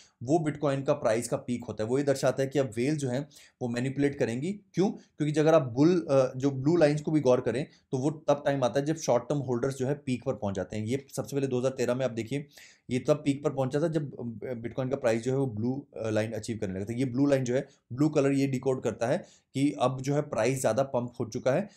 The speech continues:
क्योंकि शॉर्ट टर्म लोगों के हाथ में ज़्यादा पैसा है, वो कभी भी वल्नरेबल होके जो है बिकवाली कर सकते हैं। और जैसे ही वो, अ,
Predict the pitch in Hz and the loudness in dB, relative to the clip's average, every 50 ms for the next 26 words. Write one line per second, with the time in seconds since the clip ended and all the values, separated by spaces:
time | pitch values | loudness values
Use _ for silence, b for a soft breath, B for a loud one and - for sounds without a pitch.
0 | B B _ 127 123 - 196 - 208 - 123 127 127 - 165 156 147 139 135 131 | B B _ -8 -6 -4 -2 -2 0 2 2 0 2 2 0 0 2 4 4 4
1 | 127 139 139 135 147 135 - - - 117 113 - 135 127 117 107 101 120 104 104 | 2 0 0 -2 -2 -4 -4 -2 0 0 0 0 -2 -2 -2 0 0 0 -2 -2
2 | 98 - - 160 202 202 B B B B 143 147 - 151 139 151 160 156 160 135 | -2 0 0 0 0 -2 B B B B -4 0 2 4 4 4 4 4 4 4
3 | 135 127 127 131 127 135 131 131 127 117 110 113 135 120 123 123 147 185 B B | 4 4 2 2 0 0 0 0 0 -2 -4 -4 -4 -4 -2 0 0 -2 B B
4 | B _ - 120 117 117 120 113 123 127 127 110 110 143 143 - 190 190 160 107 | B _ -8 -8 -2 0 0 0 0 0 -2 -2 -2 -4 -4 -2 -2 -2 -2 -2
5 | B B B B _ 123 120 110 123 117 - 165 160 147 139 151 156 151 - 120 | B B B B _ -8 -4 -2 0 0 2 2 2 2 2 2 2 0 0 0
6 | 120 117 117 113 107 - | 0 0 0 0 -2 -6